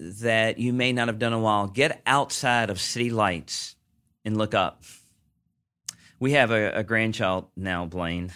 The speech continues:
um, that you know that I'm very, uh, enamored with. It is awesome being a grandparent. And one of the neat things that nobody told me that having a grandchild does for you is that you learn to recover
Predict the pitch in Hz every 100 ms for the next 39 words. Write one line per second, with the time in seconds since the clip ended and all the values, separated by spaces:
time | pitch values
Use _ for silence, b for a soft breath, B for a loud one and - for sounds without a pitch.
0 | - 90 90 82 82 90 - 95 95 90
1 | 90 90 87 101 92 90 - - 78 -
2 | 98 95 95 92 80 85 82 80 95 92
3 | 85 - 101 110 - 85 85 82 90 85
4 | 85 90 82 85 82 B B B - 139
5 | 202 240 131 131 - 120 120 107 101 113
6 | 110 107 95 120 110 104 92 92 - 101
7 | 92 - - 113 107 90 98 98 107 95
8 | 85 95 104 - 90 85 85 80 104 98
9 | 104 - 104 110 110 104 123 151 170 -
10 | 139 120 113 - 120 107 98 85 80